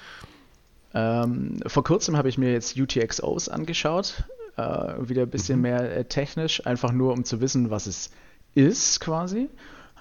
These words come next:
Speaker 1: Ähm, damit bin ich jetzt eigentlich, das hat mir gereicht, äh, äh, der Input. Und jetzt sind's so Dinge wie Bitcoin und Energie, also quasi auch Energiegewinnung, Energy Grid. Äh,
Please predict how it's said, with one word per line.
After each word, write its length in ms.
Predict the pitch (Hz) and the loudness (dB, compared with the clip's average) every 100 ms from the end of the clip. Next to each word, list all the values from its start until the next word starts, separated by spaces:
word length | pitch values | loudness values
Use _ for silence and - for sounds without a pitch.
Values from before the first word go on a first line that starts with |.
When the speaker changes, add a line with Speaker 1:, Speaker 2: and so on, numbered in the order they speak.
| - | 0
Speaker 1:
Ähm, 360 | 135 127 131 | 4 6 6
damit 240 | 123 131 131 | 6 4 6
bin 120 | 135 | 4
ich 80 | 123 | 4
jetzt 160 | 117 | 0
eigentlich, 340 | 90 123 127 - | 2 2 2 0
das 160 | 117 | 0
hat 120 | 131 | 2
mir 80 | 120 | 4
gereicht, 500 | 110 104 104 175 - | 4 4 4 2 0
äh, 560 | - 151 143 80 139 135 | 0 4 4 2 -2 -2
äh, 40 | |
der 240 | 131 131 139 | 2 2 2
Input. 400 | 165 - 170 - | -2 -4 -6 -2
Und 140 | 127 | 2
jetzt 220 | 123 135 | 2 2
sind's 240 | 143 135 - | 0 0 -2
so 60 | |
Dinge 360 | 120 123 139 123 | 0 2 2 2
wie 280 | 123 120 123 - - - - | 2 2 0 -10 -20 -20 -12
Bitcoin 580 | 123 - - - 135 131 | -2 0 0 6 6 8
und 180 | 113 120 | 4 4
Energie, 580 | 117 110 120 127 190 226 - - - - _ | 4 4 2 0 0 0 -4 -8 -20 -20 _
also 460 | 120 117 107 110 104 | 0 0 0 0 0
quasi 480 | - 110 104 104 | -4 -2 -2 0
auch 300 | 98 107 - | 0 -2 -2
Energiegewinnung, 1120 | 117 117 110 123 143 131 131 131 127 127 127 | -2 0 0 -4 -4 0 2 2 2 2 0
Energy 380 | 117 127 127 123 | 0 2 2 2
Grid. 580 | 113 107 113 120 - - | 0 2 2 2 -2 -4
Äh, 480 | - 110 110 107 110 | -2 0 2 2 2